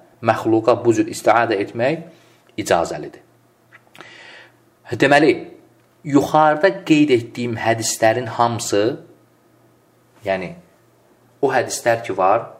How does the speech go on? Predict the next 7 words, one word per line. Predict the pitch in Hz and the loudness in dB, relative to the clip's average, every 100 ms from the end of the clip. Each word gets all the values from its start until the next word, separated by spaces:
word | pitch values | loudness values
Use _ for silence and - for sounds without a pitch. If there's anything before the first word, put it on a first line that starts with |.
| _ _ - | _ _ -14
istiadənin, | - - 107 113 131 120 104 90 85 - 95 | -12 -4 0 2 2 0 -4 -6 -8 -14 -10
yəni | 95 | -10
məxluqa | 92 104 - 113 107 127 120 - | -2 -4 -2 -6 -2 0 -2 -4
istiadə | - - 104 120 117 110 98 | -8 -2 0 0 0 -6 -10
etməyin | - 104 92 90 - 113 | -14 -8 -8 -8 -12 -12
icazəli | 104 110 101 98 104 107 | -2 0 0 0 -2 -2
olmasını | 101 101 90 - 95 | -4 -2 -4 -6 -10